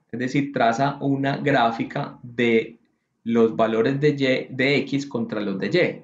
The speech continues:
X versus Y, y los pone en una línea continua. ¿Listo? Finalmente le pone un título a, a la gráfica y la muestra. Entonces, si yo no he corrido esta celda,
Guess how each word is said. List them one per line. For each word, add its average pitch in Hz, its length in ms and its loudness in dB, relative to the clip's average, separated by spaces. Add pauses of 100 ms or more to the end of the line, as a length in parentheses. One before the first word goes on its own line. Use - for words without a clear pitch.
X 120 280 -12
versus 143 360 -2
Y, 147 60 2
y 143 100 0
los 113 200 -2
pone 101 220 -8
en 104 80 -6
una 107 140 -2
línea 107 300 0
continua. - 680 -2 (140)
¿Listo? - 380 -6 (680)
Finalmente 127 440 2
le 143 80 2
pone 123 220 -2
un 131 80 -4
título 151 360 4
a, 151 180 2
a 147 120 0
la 165 120 4
gráfica 175 680 0
y 113 120 -2
la 101 120 -2
muestra. - 640 -2
Entonces, 175 580 -4 (640)
si 139 220 -2
yo 156 160 4
no 190 80 4
he 214 100 2
corrido 208 440 4
esta 220 260 2
celda, 226 720 2